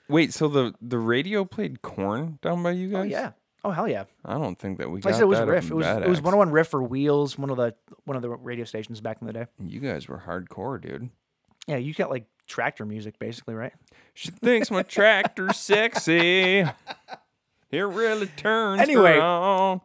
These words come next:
Speaker 2: anyway, point is, I've grown up with wrestling. I, in my adult life, I've come back into it, so I appreciate it all, and I appreciate the horrible acting that wrestlers did in the la-, early nineties and stuff. It's, it,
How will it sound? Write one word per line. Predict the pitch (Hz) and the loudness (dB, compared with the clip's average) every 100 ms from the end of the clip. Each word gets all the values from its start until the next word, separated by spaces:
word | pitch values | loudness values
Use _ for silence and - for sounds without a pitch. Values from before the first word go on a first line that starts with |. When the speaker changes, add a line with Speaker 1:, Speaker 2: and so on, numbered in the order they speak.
| - | -4
Speaker 2:
anyway, | 240 220 165 | 2 6 6
point | 151 208 220 165 | 4 4 4 6
is, | 151 143 - | 6 4 4
I've | 233 190 | 4 6
grown | 165 | 4
up | 151 | 2
with | 131 | 0
wrestling. | 127 120 127 127 123 131 | 0 0 0 -2 -4 -2
I, | 151 | 0
in | 190 190 | 2 4
my | 175 | 6
adult | 160 147 151 | 6 6 4
life, | 143 135 135 | 4 0 2
I've | 127 | 0
come | - 135 | 0 -2
back | 127 120 | -2 -4
into | 113 110 117 | -8 -8 -8
it, | 113 | -6
so | - | 2
I | 156 | 4
appreciate | 175 165 143 143 135 | 4 2 -4 -2 -2
it | 123 | 0
all, | 120 117 - - | 0 -2 -6 -18
and | - 175 | -6 0
I | 165 | 0
appreciate | 160 196 208 - 180 165 165 | 0 -4 -4 0 2 2 0
the | 156 151 143 135 - _ | -4 -2 0 -4 -10 _
horrible | - - 180 185 180 156 156 - | -18 -2 2 4 4 4 2 2
acting | 131 139 - 131 110 107 - | 0 0 -2 -8 -8 -14 -16
that | 156 123 123 120 - - _ _ _ _ _ - | -6 0 0 -2 -6 -14 _ _ _ _ _ -4
wrestlers | 160 156 - 156 151 | 4 4 4 -2 -2
did | 127 147 139 135 | -2 0 2 0
in | 131 170 151 | -2 -4 -2
the | 143 | -2
la-, | 131 135 135 | -4 -8 0
early | 165 170 156 | 4 4 4
nineties | 143 131 135 131 123 | 4 2 2 -2 -4
and | 123 | -6
stuff. | - 127 117 | -2 -2 0
It's, | 143 143 - - | -4 -8 -10 -10
it, | 165 | -10